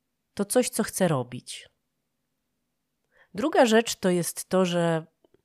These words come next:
najbardziej inspiruje mnie ruch. Przestrzeń w ruchu, ruch światła, ruch we wnętrzu. I to będę chciała wprowadzić,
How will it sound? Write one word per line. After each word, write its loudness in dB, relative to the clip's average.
najbardziej 2
inspiruje 0
mnie 0
ruch. -4
Przestrzeń -2
w -6
ruchu, -2
ruch -4
światła, -6
ruch 0
we 0
wnętrzu. -4
I -10
to 0
będę 4
chciała 2
wprowadzić, -8